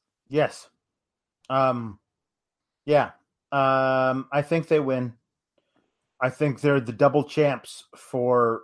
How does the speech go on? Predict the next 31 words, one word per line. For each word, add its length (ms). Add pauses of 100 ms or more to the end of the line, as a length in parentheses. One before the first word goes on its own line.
(120)
like, 280
you 60
know, 180
however 280
long 300
it, 140 (200)
it 160
takes 240
for 120
them 220
to 300
relinquish 520
the 120
N 60
X 200
T 120
titles. 480 (360)
And 100
that's, 180
that's 220
a 60
better, 420
that's 160
a 40
better 260
way 300
of, 300
of 180
doing 280
it. 180
Like, 380